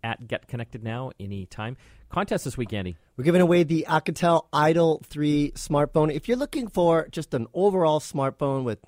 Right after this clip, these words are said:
Speaker 2: no bells and whistles, but it just works, has a great battery life and camera, you're gonna wanna enter this contest. The Idol three, it's the flagship phone from Alcatel, which is a company a lot of people haven't heard of, but they're huge.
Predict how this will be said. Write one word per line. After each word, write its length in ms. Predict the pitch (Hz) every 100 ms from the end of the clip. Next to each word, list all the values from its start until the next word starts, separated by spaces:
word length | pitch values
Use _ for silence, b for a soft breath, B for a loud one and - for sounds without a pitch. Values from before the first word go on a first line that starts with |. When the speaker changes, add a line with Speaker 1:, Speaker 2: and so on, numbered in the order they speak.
| 110 _ -
Speaker 2:
no 160 | 180
bells 480 | 151 - 127 123 120
and 120 | 117
whistles, 360 | 110 113 123 113
but 160 | 110 92
it 80 |
just 240 | - 131 -
works, 320 | 117 123 -
has 140 | 107
a 20 | 87
great 280 | - 139
battery 300 | - 120 123
life 240 | 117 117 113
and 140 | 95
camera, 480 | - 131 127 127 117 b b b b -
you're 100 | 127
gonna 160 | 170
wanna 200 | 156 156
enter 280 | 151 131 -
this 160 | 120 117
contest. 640 | - 123 120 135 135 - B B
The 180 | - 143
Idol 300 | - 170 180
three, 320 | 170 156 165 175
it's 180 | 139
the 260 | - 143 127
flagship 680 | 120 156 156 - 160 143 - _ _ _
phone 480 | - - 156 151 170
from 300 | 156 131 113
Alcatel, 560 | 143 185 - 139 120
which 180 | 139 -
is 220 | 127 98 b b b b -
a 60 |
company 260 | - 202 175
a 60 |
lot 120 | 131 143
of 60 |
people 200 | 147 127
haven't 200 | 127 117
heard 240 | 98 147 135
of, 140 | 98
but 160 | 117 -
they're 160 | 160
huge. 680 | 123 - 160 143 85 - -